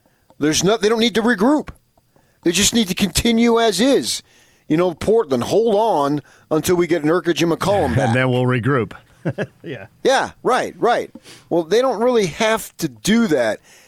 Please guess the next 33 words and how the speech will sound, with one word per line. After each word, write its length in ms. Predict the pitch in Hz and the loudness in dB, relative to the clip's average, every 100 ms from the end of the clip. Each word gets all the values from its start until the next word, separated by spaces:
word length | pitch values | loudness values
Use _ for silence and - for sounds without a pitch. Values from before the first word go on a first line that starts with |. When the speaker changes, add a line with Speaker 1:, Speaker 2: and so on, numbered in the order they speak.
| - | -4
Speaker 1:
And 120 | 165 | 0
I 80 | 226 | 0
think 240 | 240 285 233 | 2 0 0
with 140 | 196 | -2
the 60 | 165 | -4
Clippers, 760 | - - 320 226 156 135 - - _ _ _ _ 196 | -4 -2 0 0 -2 0 -4 -6 _ _ _ _ -4
I 100 | 220 | -2
think 240 | 392 403 | -2 0
there's 220 | 294 220 | 0 0
always 260 | 240 254 202 | 0 0 0
a 80 | 220 | 2
little 220 | 208 190 | 2 2
bit 160 | 170 | 0
of 80 | 151 | 0
drama 320 | 127 143 135 | 0 0 0
there 180 | 120 117 | 2 0
because 500 | 120 - 147 139 131 - - - _ | 0 0 0 0 -2 -10 -20 -20 _
it's 260 | - 180 - | -2 -2 -2
basically, 640 | - 269 269 294 208 190 | 0 2 2 2 2 0
and 100 | 185 | 2
you've 140 | 214 294 | 2 2
already 180 | 247 165 | 0 0
brought 320 | 131 175 - | 0 -2 0
this 220 | 160 - | -2 2
up, 200 | 220 - | 0 0
and 120 | 147 | 0
it's 160 | 165 175 | 0 0
real, 360 | 220 285 139 | 2 2 2
it's 200 | 135 - | 0 -2
true. 460 | - - 285 160 87 _ _ - - _ - | -4 0 0 0 -4 _ _ -20 -20 _ -4
"All 220 | 143 220 | 0 0
right, 280 | 240 247 - | 0 0 0
Paul, 560 | 196 196 202 196 170 | 0 2 2 0 -6